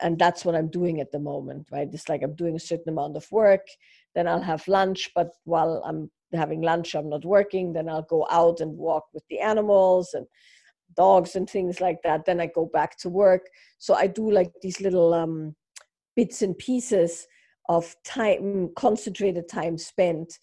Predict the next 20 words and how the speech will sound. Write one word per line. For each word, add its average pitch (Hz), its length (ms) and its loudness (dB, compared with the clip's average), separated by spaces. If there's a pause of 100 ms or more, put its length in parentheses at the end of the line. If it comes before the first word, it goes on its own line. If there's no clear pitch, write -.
(420)
Um, 165 280 -2
and 185 160 0
then 180 140 0 (120)
by 165 140 2
the 175 160 -4
end 254 200 0
of 233 180 -2
the 180 80 -6
day, 160 480 0 (380)
um, 170 340 -4
I 175 180 0
do 202 420 -6
things 190 680 -2
that 165 280 -4
kind 180 280 -4
of 165 100 -4
step - 480 -4
down 160 240 -4
the 160 80 -8
system 165 600 -6